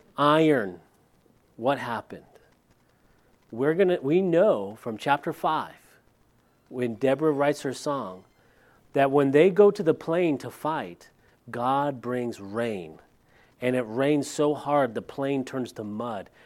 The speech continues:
And the chariots, instead of becoming an asset, became a liability. That's how they were able to just go up there and just start, uh, uh, rated P G,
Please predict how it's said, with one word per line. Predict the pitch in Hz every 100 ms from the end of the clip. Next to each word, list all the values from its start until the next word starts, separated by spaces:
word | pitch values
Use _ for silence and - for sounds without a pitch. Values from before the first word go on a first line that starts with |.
| _
And | 120 120
the |
chariots, | 117 - 165 175 139 127
instead | 131 120 - 147
of | 156
becoming | 131 131 - 143 131 123 117 - _ _ _ -
an | 123 -
asset, | 123 147 156 - 107 92 - _ -
became | 117 - 127 120
a |
liability. | 110 113 113 98 120 123 98
That's | 107 160
how | - 151
they | 143
were | 135
able | 135 123
to |
just | 120 -
go | 131
up | 127
there | 135 127 120
and | 107
just | 117 110
start, | - 113 110 - _ _ _ _ _ _ _ _ _ _ _ _ _
uh, | 104
uh, | - 110 - - _ _
rated | 139 120 127 123
P | 135
G, | 117 135 117